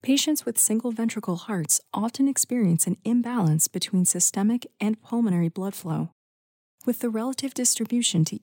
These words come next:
each of these two circulations dependent on the respective vascular resistances and outflow obstructions. If left untreated, this can lead to significant hemodynamic instability, hypoxia, ventricular failure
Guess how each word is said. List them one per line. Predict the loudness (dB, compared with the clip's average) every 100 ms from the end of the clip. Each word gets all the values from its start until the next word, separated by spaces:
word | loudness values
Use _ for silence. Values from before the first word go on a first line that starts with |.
| -4
each | -2 -2
of | -2
these | -2 0
two | 0 0 0
circulations | 0 -2 -4 -4 -2 0 4 4 2 -4 _
dependent | -4 -2 0 2 0 0
on | 0
the | 0
respective | 0 -2 -2 -6 -4 -4
vascular | -4 -2 -2 -2 -4
resistances | -2 -2 -2 0 2 2 -2 -4 -6 0
and | 2 2 0 -4
outflow | -6 -4 -4
obstructions. | -2 -2 -4 -4 0 2 2 -2 _ _
If | 0 0
left | -2 -4 0
untreated, | 0 0 0 0 0 0 -8 _ -2
this | 0
can | 0 0
lead | 0 2
to | 2
significant | 2 2 2 0 -4 -4 -4
hemodynamic | -2 -2 -2 0 2 2 2 0
instability, | 0 0 -2 -4 -2 -2 -4 -8 _ _ -8
hypoxia, | -4 -4 -6 -4 0 0 0 -2 -6 _ _
ventricular | 0 2 0 -6 -4 -4
failure | -4 -2 0 2 0 -2